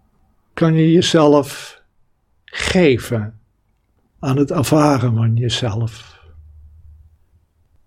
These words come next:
Kan je jezelf ruimte geven? Gewoon te zijn. Zonder iets ervoor terug te krijgen, zonder een verwachting.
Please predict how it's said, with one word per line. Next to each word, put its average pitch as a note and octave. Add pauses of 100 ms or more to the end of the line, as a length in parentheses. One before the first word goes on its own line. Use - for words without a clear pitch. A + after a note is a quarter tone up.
(520)
Kan E3+
je D#3+
jezelf D#3
ruimte D3+
geven? B2 (1500)
Gewoon C3+
te A2+
zijn. A#2+ (560)
Zonder F3+
iets E3
ervoor C#3 (140)
terug -
te -
krijgen, D3
zonder D3+
een C#3+
verwachting. B2